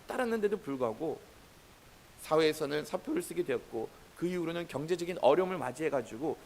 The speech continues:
그냥 가족 전체가 이렇게 좀 어려움을 맞이하게 됐는데, 속으로 생각할 수 있는 것은 왜 하나님께서는 하나님의 약속을 지키지 않느냐? 오히려 하나님을 대적하고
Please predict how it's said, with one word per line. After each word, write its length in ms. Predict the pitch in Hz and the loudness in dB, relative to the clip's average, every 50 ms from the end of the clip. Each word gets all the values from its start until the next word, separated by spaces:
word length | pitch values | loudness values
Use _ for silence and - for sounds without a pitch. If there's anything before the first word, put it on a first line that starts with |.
| - - - | -20 -20 -12
그냥 140 | - 156 156 - | -8 -8 -8 -6
가족 320 | - 156 156 180 180 - | -6 -6 -6 -6 -6 -6
전체가 640 | - - 147 175 180 - 208 170 160 151 107 - - - - - - | -6 -6 -6 -4 -4 -2 2 4 4 4 4 2 -2 -14 -18 -16 -16
이렇게 180 | 120 - - | -16 -14 -14
좀 160 | - - 131 - - | -12 -12 -12 -8 -4
어려움을 360 | - 127 151 175 196 196 196 | 0 2 4 4 4 4 2
맞이하게 380 | 180 127 123 120 156 160 156 156 | 0 -2 0 0 0 0 0 -2
됐는데, 480 | - 117 107 110 107 107 139 131 - - - - - - - - - - | -4 -6 -6 -6 -8 -6 -6 -6 -6 -8 -12 -20 -20 -20 -20 -20 -20 -14
속으로 300 | - 190 185 185 202 196 | -10 -8 -4 0 0 0
생각할 440 | 180 - 180 175 165 - 175 156 151 | 0 0 0 0 0 2 2 -2 -2
수 140 | - - 139 | -2 -4 -6
있는 180 | 123 131 131 | -6 -4 -2
것은 320 | 123 117 107 - - 135 123 - - - - - - - - | -2 -2 -2 -2 -6 -10 -12 -12 -18 -20 -20 -20 -20 -16 -8
왜 300 | 110 131 160 175 190 190 | -2 2 4 4 4 4
하나님께서는 760 | - - 175 175 165 165 156 - 139 - 135 135 151 143 113 - - | 2 -2 -2 -4 -4 -4 -4 -6 -8 -6 -6 -4 -4 -4 -6 -6 -10
하나님의 380 | - 175 175 170 170 170 156 139 | -10 -6 -4 -4 -4 -4 -6 -8
약속을 400 | 107 - - - - 147 160 160 | -8 -10 -12 -10 -8 -6 -6 -6
지키지 400 | - - 127 - - 147 - 135 | -8 -10 -12 -12 -12 -10 -10 -10
않느냐? 440 | 92 98 117 110 107 110 127 120 - - - - - - - - - | -10 -8 -10 -8 -6 -6 -8 -8 -10 -14 -20 -20 -20 -20 -18 -8 -2
오히려 300 | - 180 202 202 190 175 | 0 2 6 8 8 8
하나님을 460 | 180 196 190 196 196 196 208 196 196 | 8 6 2 2 2 4 2 2 2
대적하고 760 | - 113 117 139 185 180 - 156 139 147 180 170 123 - - | 2 0 0 2 0 0 2 2 2 4 6 4 4 2 0